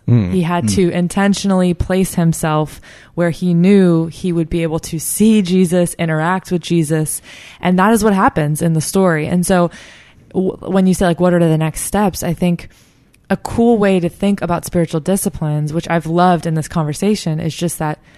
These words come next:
Speaker 2: that is why, that is what spiritual disciplines are, is they're putting ourselves where we know Jesus is going to show up, where he's going to be
Speaker 1: <laughs>
Speaker 2: there. And it's going to require intentionality. Um, I, at least I know in my own life, I am, I'm not often stumbling into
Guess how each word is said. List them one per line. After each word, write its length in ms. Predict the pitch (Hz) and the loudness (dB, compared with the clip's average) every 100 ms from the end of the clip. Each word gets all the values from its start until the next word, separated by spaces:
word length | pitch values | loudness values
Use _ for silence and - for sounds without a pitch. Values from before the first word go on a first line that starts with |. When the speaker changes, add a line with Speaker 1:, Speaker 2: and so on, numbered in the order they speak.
| _ | _
Speaker 2:
that 220 | 170 202 | -2 2
is 160 | 240 190 | 2 2
why, 380 | 180 185 175 165 | 2 2 2 0
that 240 | 175 202 | 0 0
is 120 | 226 | 0
what 140 | 185 185 | 0 -4
spiritual 380 | - 180 170 165 | -2 -4 -2 -4
disciplines 400 | 160 156 151 139 | -4 -4 -6 -4
are, 260 | 120 - - - - | -8 -8 -14 -20 -10
is 140 | 175 160 | -6 -2
they're 160 | 180 | -2
putting 340 | 175 - 208 208 | 0 0 0 0
ourselves 720 | 185 165 170 160 156 - - _ _ | -2 -4 -4 -4 -6 -10 -20 _ _
where 140 | - 175 | -2 0
we 120 | 175 | 2
know 240 | 170 180 | 2 2
Jesus 460 | 180 165 160 160 147 | 2 2 0 -2 -4
is 120 | 156 | -6
going 260 | - 156 165 | -2 0 0
to 80 | 160 | -2
show 260 | - 151 | 0 0
up, 240 | 156 143 - | 0 -2 -2
where 140 | 160 | 0
he's 140 | 151 | 0
going 260 | - 165 165 | 0 0 0
to 60 | 156 | 0
be 180 | 156 | -2
Speaker 1:
<laughs> 100 | 143 | 0
Speaker 2:
there. 220 | 143 143 156 - - - - | -2 -2 -8 -16 -20 -10 -2
And 220 | 196 190 - | 0 0 -2
it's 300 | 202 - - | -2 -2 -2
going 260 | 208 214 226 | 2 4 4
to 140 | 208 | 2
require 560 | 180 - 185 196 190 170 | -2 -2 0 2 2 0
intentionality. 880 | 165 175 160 151 156 - - - 160 - - _ | -2 -4 -4 -4 -4 -4 -8 -12 -16 -20 -20 _
Um, 260 | - 170 170 - | -8 -6 -6 -2
I, 160 | 185 | 0
at 80 | 185 | 2
least 180 | 214 214 | 2 2
I 60 | |
know 100 | 190 185 | 2 2
in 60 | |
my 80 | 170 | 2
own 160 | 165 160 | 0 0
life, 220 | 143 - | -4 -4
I 160 | 170 185 | -2 2
am, 280 | 185 175 170 - - - | 2 2 -2 -8 -8 0
I'm 160 | 202 | 4
not 200 | 220 226 - | 4 2 2
often 420 | 175 180 190 175 | 0 2 0 0
stumbling 680 | - - 180 180 175 170 160 | -2 -2 2 2 4 2 0
into 760 | 156 165 160 160 147 143 151 | 0 -2 -2 -2 -2 -2 -4